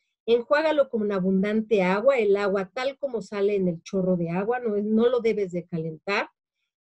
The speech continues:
Y este producto lo puedes utilizar tanto en el día como en la noche. Posteriormente, ahora sí que ya hiciste tu prelimpieza, ahora vamos a utilizar toda la rutina del cuidado de la piel de tu sistema de Novage.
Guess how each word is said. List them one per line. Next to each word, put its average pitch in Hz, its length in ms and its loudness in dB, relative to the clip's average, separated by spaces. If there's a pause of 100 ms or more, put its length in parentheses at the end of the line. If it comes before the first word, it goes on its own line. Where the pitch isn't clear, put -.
Y 320 140 6
este 381 240 4
producto 302 440 -4
lo 269 160 2
puedes 262 260 0
utilizar 220 540 -6
tanto 262 320 0
en 262 80 0
el 202 180 0
día 214 360 0 (120)
como 190 260 2
en 214 80 0
la 240 120 2
noche. 381 440 -2 (720)
Posteriormente, 330 1400 4
ahora 226 440 6
sí - 280 -14
que 202 140 2
ya 226 100 6
hiciste 220 480 -2
tu 190 320 -6
prelimpieza, 277 960 2 (840)
ahora 226 380 6
vamos 240 300 0
a 269 60 -14
utilizar 233 600 -4
toda 277 280 6
la 269 140 0
rutina 208 400 -2
del 214 180 0
cuidado 202 320 0
de 233 140 8
la 262 180 0
piel 233 240 2
de 220 100 2
tu - 160 -6
sistema 175 520 -4
de 185 100 2
Novage. 247 460 0